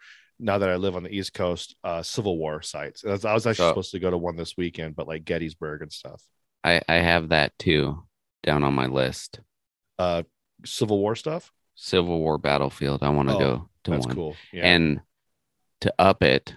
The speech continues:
Speaker 2: I don't think you can do this, but I wanna be able to metal detect on it.
Speaker 1: Yeah. I think it'd be tough, but, y-, uh, there
Speaker 2: I mean,
Speaker 1: might
Speaker 2: you
Speaker 1: be a
Speaker 2: can,
Speaker 1: way.
Speaker 2: you can find
Speaker 1: <laughs>
Speaker 2: spots on, on people's land back there where there was a battle,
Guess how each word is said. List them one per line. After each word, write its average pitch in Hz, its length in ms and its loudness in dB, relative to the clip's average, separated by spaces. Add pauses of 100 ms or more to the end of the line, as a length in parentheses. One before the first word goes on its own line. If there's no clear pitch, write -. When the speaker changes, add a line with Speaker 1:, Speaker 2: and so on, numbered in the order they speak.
Speaker 2:
I 78 80 6
don't 87 180 4
think 90 160 4
you 76 140 -2
can 69 160 -2
do 82 160 6
this, - 460 2 (500)
but 76 140 6
I 76 180 6
wanna 85 240 4
be 78 140 2
able 67 140 2
to 57 60 -2
metal 65 320 0
detect - 500 -8 (380)
on 67 140 0
it. - 140 -4
Speaker 1:
Yeah. 78 200 -8
I - 580 -20
think 120 100 -4
it'd 117 100 -2
be 104 80 -4
tough, 101 440 -4
but, 80 180 -8 (180)
y-, 107 180 -16 (140)
uh, 85 360 -4 (1040)
there 101 120 -2
Speaker 2:
I 95 60 8
mean, 104 160 10
Speaker 1:
might 107 40 8
Speaker 2:
you 120 100 6
Speaker 1:
be 147 60 8
a - 20 10
Speaker 2:
can, 120 40 6
Speaker 1:
way. 92 160 2
Speaker 2:
you 110 80 6
can 113 160 6
find 131 340 8
Speaker 1:
<laughs> - 0 -
Speaker 2:
spots 101 460 6
on, 90 300 6
on 85 160 4
people's 80 400 2
land 71 520 2 (360)
back 53 260 0
there 65 220 4
where 76 180 4
there 73 100 6
was 82 260 8
a 85 40 2
battle, 53 460 2